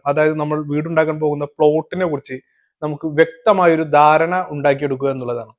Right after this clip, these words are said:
നമ്മൾ പലപ്പോഴും കണ്ടിട്ടുണ്ട്, ചിലപ്പോൾ ആദ്യം ഒരു, ഒരു ഔട്ടർ ഡിസൈൻ അല്ലെങ്കിൽ ഒരു എലിവേഷൻ ഒക്കെ കണ്ടിട്ട്, അല്ലെങ്കിൽ ത്രീ ഡി മോഡലൊക്കെ കണ്ടിട്ട് നമ്മൾ ഡിസൈനേഴ്സിന്റെ അടുത്ത് പോയി പറയും, "ഇതാ ഇതുപോലെ ഞങ്ങൾക്ക് ഒരു വീട് ഉണ്ടാക്കി തരണം." പക്ഷെ നമ്മുടെ പ്ലോട്ടിന്റെ ഷേപ്പോ അല്ലെങ്കിൽ പ്ലോട്ട്,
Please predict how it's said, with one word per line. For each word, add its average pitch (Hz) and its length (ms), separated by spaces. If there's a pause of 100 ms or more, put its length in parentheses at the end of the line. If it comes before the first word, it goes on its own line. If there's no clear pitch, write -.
(440)
നമ്മൾ 208 160
പലപ്പോഴും 202 500 (140)
കണ്ടിട്ടുണ്ട്, 156 440
ചിലപ്പോൾ 151 380
ആദ്യം 143 260
ഒരു, 151 120 (520)
ഒരു 156 120
ഔട്ടർ 151 320
ഡിസൈൻ 143 320
അല്ലെങ്കിൽ 143 320
ഒരു 143 120
എലിവേഷൻ 147 460
ഒക്കെ 151 140
കണ്ടിട്ട്, 135 280
അല്ലെങ്കിൽ 139 220
ത്രീ 143 240
ഡി 156 80
മോഡലൊക്കെ 143 440
കണ്ടിട്ട് 135 280 (460)
നമ്മൾ 139 200
ഡിസൈനേഴ്സിന്റെ 139 680
അടുത്ത് 135 160
പോയി 135 220
പറയും, 135 260
"ഇതാ 131 140
ഇതുപോലെ 135 400
ഞങ്ങൾക്ക് 139 260
ഒരു 139 100
വീട് 135 180
ഉണ്ടാക്കി 131 240
തരണം." 127 260 (320)
പക്ഷെ 185 140
നമ്മുടെ 208 280
പ്ലോട്ടിന്റെ 180 480
ഷേപ്പോ 156 460
അല്ലെങ്കിൽ 147 280
പ്ലോട്ട്, 147 260